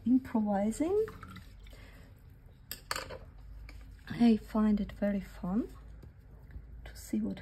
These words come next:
happens. For example, on this edge I'm very happy how it all flows. I will just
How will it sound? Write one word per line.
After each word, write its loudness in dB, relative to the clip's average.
happens. -4
For 2
example, 4
on 4
this 2
edge 2
I'm 4
very 6
happy 0
how 0
it -6
all -2
flows. -8
I 2
will 6
just -4